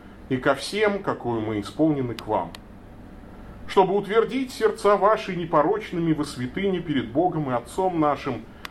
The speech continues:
в пришествии Господа нашего Иисуса Христа со всеми святыми Его.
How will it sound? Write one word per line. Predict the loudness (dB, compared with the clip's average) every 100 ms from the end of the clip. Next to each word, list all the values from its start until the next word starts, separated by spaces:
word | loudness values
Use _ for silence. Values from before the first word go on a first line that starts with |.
| -16 -8
в |
пришествии | 0 0 0 -2 -2 0 0
Господа | 4 4 4 -2 0
нашего | 0 -2 -4 -4 -4
Иисуса | -2 -4 -2 -4
Христа | -4 -8 -6 -2 0 -2 -10 -20 -18 -18 -18
со | -4 -4
всеми | -2 0 2 0
святыми | -4 -8 -8 -6 -4 -4
Его. | -4 -6 -6 -8